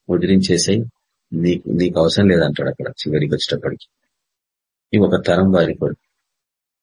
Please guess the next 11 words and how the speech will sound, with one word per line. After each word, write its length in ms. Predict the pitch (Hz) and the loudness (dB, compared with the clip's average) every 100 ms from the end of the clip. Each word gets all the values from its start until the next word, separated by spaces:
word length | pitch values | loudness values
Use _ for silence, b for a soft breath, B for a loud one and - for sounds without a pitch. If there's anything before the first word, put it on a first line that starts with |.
| 110 | 0
మరి 140 | - - | 0 0
ఆ 160 | 101 | -4
తరం 380 | - 104 120 117 | 2 2 4 4
నువ్వు 180 | 104 101 | 4 2
నేనన్నప్పుడు 580 | 107 104 101 92 85 87 | 2 2 0 0 -2 -2
నువ్వు 220 | 95 95 | 2 2
ఎంత 160 | 92 107 | 2 0
ఆసక్తితో 640 | 101 107 98 98 104 101 101 _ _ _ | 0 -2 -4 -2 0 0 -2 _ _ _
దివారాత్రులు 640 | 87 92 98 95 - 92 90 | 0 2 2 0 0 0 0
దాన్ని 260 | 85 82 | -2 -4
ధ్యానించాలా? 600 | 78 76 78 - 73 71 | -4 -4 -4 -4 -4 -4